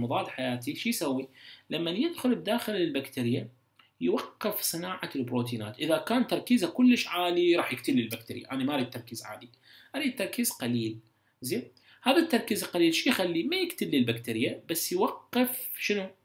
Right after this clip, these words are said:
تض-، صناعة البروتين من الكروموسوم دي إن إيه. فإذا خليت كمية قليلة من البلازميد، العفو، الخلية البكتيرية، وهي كمية قليلة من الكلورامفينوكول، راح تتضاعف، راح يتضاعف البلازميد.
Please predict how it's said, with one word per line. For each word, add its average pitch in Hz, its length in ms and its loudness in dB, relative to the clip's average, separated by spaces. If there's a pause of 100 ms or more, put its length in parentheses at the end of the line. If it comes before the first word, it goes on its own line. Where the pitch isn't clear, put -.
(240)
تض-، 131 560 -2
صناعة 147 460 -4
البروتين 156 680 -2
من 131 80 2
الكروموسوم 127 800 -4
دي 110 140 -8
إن 113 60 -14
إيه. 117 120 -20 (1300)
فإذا 220 400 0
خليت 240 420 -2
كمية 214 400 -2
قليلة 175 400 -2
من 139 140 0
البلازميد، 123 800 -4 (760)
العفو، 131 280 -4
الخلية 135 280 -2
البكتيرية، 117 720 -6
وهي 160 180 2
كمية 185 300 -4
قليلة 196 320 -4
من 180 200 -4 (560)
الكلورامفينوكول، 127 960 -4 (200)
راح 123 100 -8
تتضاعف، - 440 -14 (300)
راح - 120 -12
يتضاعف 110 400 -12
البلازميد. 110 480 -14